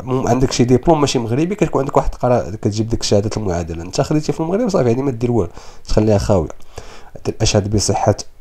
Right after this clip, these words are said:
المعلومات وكدير تسجيل الطلب. نكمل بعد هذا الشيء هذا ونشوفوا كيفاش المرحله اللي يعطونا المواليه. اذا الامور لحد الان كلشي عندنا مزيان. كنلقى واحد رقم الطلب، الناس اللي تسجلوا لحد الان ألفين وخمسمية، كل واحد، آه،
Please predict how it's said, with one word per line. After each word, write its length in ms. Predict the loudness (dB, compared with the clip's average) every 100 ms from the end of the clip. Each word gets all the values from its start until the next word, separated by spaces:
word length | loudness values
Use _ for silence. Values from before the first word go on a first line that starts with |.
| 0
المعلومات 720 | 2 2 0 0 2 0 -2 -8 -16
وكدير 360 | -2 0 0 -2
تسجيل 500 | -2 -2 2 0 0 -6
الطلب. 380 | -4 0 -2 -2 -12 -10
نكمل 380 | -10 -10 -8 -8
بعد 200 | -6 -6
هذا 100 | -6
الشيء 240 | -8 -10
هذا 220 | -2 -4 -4 -18 -14
ونشوفوا 600 | -12 -10 -8 -6 -2 -4 -4
كيفاش 400 | -6 -6 -6 -8 -10 -14 -10
المرحله 380 | -4 -4 -4 -2
اللي 100 | -2
يعطونا 300 | -2 -2 -2
المواليه. 640 | -2 -2 -2 -4 -12 -16 -16 -16 -18 -18 -18 -18 -12 -2
اذا 120 | -2
الامور 420 | 0 0 2 2
لحد 160 | 0 -2
الان 180 | -2
كلشي 240 | 0 0 0
عندنا 200 | -2 -6
مزيان. 300 | -2 2 2
كنلقى 440 | 2 2 0 0
واحد 220 | 0 -2 -4 -4
رقم 200 | -2 -4
الطلب، 420 | -6 -2 -2 -2
الناس 300 | -6 -4 -6
اللي 720 | -8 -8 -10 -12 -14 -12 -10
تسجلوا 340 | -6 -6 -4
لحد 180 | -4 -4
الان 240 | -4 -4 -4
ألفين 260 | -4 -6
وخمسمية، 500 | -4 -6 -6 -6 -8
كل 140 | 2 2
واحد، 140 | 2
آه، 420 | -2 -2 -4 -8